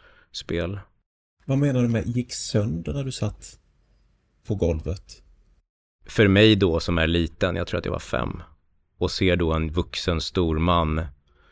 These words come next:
Speaker 1: som bryter ihop, eh, så känns det nog som att någon går sönder.
Speaker 2: Är det någonting som du, förstås är det ju en väldigt traumatisk upplevelse och så vidare, men är det någonting som du fortfarande än idag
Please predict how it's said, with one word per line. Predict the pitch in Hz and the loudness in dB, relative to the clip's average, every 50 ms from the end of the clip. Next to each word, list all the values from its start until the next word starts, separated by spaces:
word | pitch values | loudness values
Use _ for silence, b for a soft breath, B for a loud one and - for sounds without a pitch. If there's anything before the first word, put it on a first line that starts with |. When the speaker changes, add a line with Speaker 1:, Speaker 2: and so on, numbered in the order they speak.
| _ _ _ _ | _ _ _ _
Speaker 1:
som | - - 90 85 78 | -6 -2 -2 0 0
bryter | 85 85 82 - - 90 85 | 0 0 0 0 0 -2 0
ihop, | 73 82 87 80 - - _ _ _ _ - - - - - _ | 0 0 -2 -2 -4 -8 _ _ _ _ -12 -12 -12 -12 -14 _
eh, | - 62 62 60 60 55 50 50 50 50 - - - - | -10 -8 -6 -6 -6 -6 -8 -8 -10 -10 -12 -14 -12 -12
så | - - 92 87 | -8 -6 -4 -4
känns | - - 80 71 65 - - - | -2 -2 -4 -4 -4 -6 -10 -8
det | - 67 | -8 -6
nog | 69 65 - - - | -6 -6 -8 -10 -10
som | - 80 76 | -8 -6 -6
att | - - | -6 -6
någon | - 60 60 | -6 -8 -6
går | 57 - | -8 -8
sönder. | - - 67 60 58 57 - - - - - _ _ _ _ _ _ _ _ _ _ _ _ _ - | -8 -6 -6 -6 -6 -8 -10 -10 -12 -16 -20 _ _ _ _ _ _ _ _ _ _ _ _ _ -2
Speaker 2:
Är | 120 110 110 | 0 0 2
det | 110 107 | 2 0
någonting | 110 135 139 - 139 120 | 0 -2 -2 -2 -4 -4
som | - - 104 | -2 -2 -4
du, | 104 104 - - - - - - - - | -4 -4 -6 -12 -20 -20 -20 -20 -6 -4
förstås | 127 - - 104 107 - - | -4 -2 -2 -4 -4 -2 -4
är | 110 | -2
det | 104 104 | 0 0
ju | 104 | 0
en | 104 | 2
väldigt | 101 101 98 98 98 95 - - - - - - _ _ _ _ _ _ _ _ _ _ _ _ _ _ _ _ | 0 0 0 0 0 -2 -2 -6 -14 -20 -20 -20 _ _ _ _ _ _ _ _ _ _ _ _ _ _ _ _
traumatisk | - - - 113 107 107 104 98 - - 98 - | -4 2 4 6 6 6 4 4 2 0 0 0
upplevelse | 107 95 - - 92 95 92 101 120 | -2 -2 0 0 2 2 2 2 0
och | 127 - - 120 | -2 -4 -4 -2
så | 117 | -2
vidare, | 107 101 92 101 | -2 0 0 0
men | 101 104 | 0 0
är | 95 | 2
det | 98 | 2
någonting | 107 117 123 - 101 98 98 | 0 0 -2 -2 -2 -2 -2
som | - 101 98 | -2 0 0
du | 101 101 107 107 - | 0 0 0 -2 -6
fortfarande | - - 107 - - - 98 98 98 98 | -4 -4 -4 -4 -4 -2 0 0 2 2
än | 101 95 95 | 2 2 2
idag | 98 92 92 95 95 110 123 127 123 | 2 2 2 2 2 2 0 -2 -4